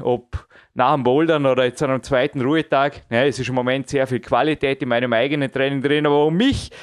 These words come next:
geht's heute sicherlich nicht, denn ich glaube, du hast dich auch ziemlich gefreut.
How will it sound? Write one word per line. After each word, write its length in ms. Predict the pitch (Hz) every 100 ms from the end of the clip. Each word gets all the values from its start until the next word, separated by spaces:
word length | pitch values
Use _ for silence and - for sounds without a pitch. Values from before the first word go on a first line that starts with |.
| - -
geht's 240 | 160 170
heute 220 | 156 160
sicherlich 340 | 180 180 156 135
nicht, 360 | 160 214 -
denn 220 | 160 156 151 190 -
ich 380 | 180 240 262 -
glaube, 360 | 180 165 185 175
du 200 | 180 196
hast 220 | 165 -
dich 100 | 131
auch 180 | 151 -
ziemlich 380 | - 180 175
gefreut. 460 | - 143 135 151 185